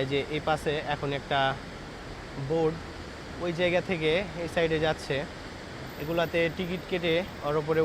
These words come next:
উঠা যায়। তো এই যে আপনারা দেখতে পাচ্ছেন এই জায়গায় স্রোত কীরকম, পানির অনেক স্রোত। তো এই যে দেখতে পাচ্ছেন জায়গাটা কীরকম।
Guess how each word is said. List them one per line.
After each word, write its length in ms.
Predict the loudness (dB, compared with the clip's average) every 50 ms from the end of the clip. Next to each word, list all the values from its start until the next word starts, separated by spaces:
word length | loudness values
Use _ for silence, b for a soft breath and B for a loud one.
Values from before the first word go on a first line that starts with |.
| 4
উঠা 200 | 2 2 4 4 6 8
যায়। 180 | 6 6 6 4 0 -6 -10 -10 -10 -4 0
তো 100 | 2 4 4 4 4 2 2
এই 60 | 4
যে 40 | 4 4
আপনারা 220 | 4 4 2 4 4 4
দেখতে 180 | 2 4 4 4 4
পাচ্ছেন 300 | 4 4 4 2 2 2 2 -2 -2 0 2
এই 60 | 6 6
জায়গায় 260 | 8 8 8 6 4 4
স্রোত 220 | 4 2 2 2 2 2
কীরকম, 400 | 2 4 4 4 6 6 4 4 4 0 -4 -8 -10 -10 -12 -12 -12 -12 -12 -12 -12 -12 -12 -12 -12 -12 -12 -12 -12 -12 -12 -12 -12 -12 -12 -10 -10 -10 -10 -10 -10 -10 -10 -10 -10 -10 -10 -10 -10 -10 -10 -10 -10 -10 -10 -12 -10 -10 -10 -10 -10 -12 -12 -12 -10 -10 -10 -10 -10 -10 -10 -10 -10 -10 -10 -10 -10 -10 -10 -10 -10 -10 -10 -10 -8 0 4
পানির 300 | 6 6 6 6 6 4 4 4 4 4
অনেক 180 | 4 4 2 2 0 2
স্রোত। 220 | 4 4 4 2 0 -6 -10 -10 -10 -10 -10 -12 -12 -12 -12 -10 -4 0
তো 60 | 2 4 4
এই 60 | 4
যে 80 | 4 4 4
দেখতে 180 | 4 2 2 2 2
পাচ্ছেন 300 | 2 2 2 2 2 4 4 4
জায়গাটা 300 | 4 4 4 4 4 4 2 2
কীরকম। 440 | 2 4 4 6 6 6 4 4 2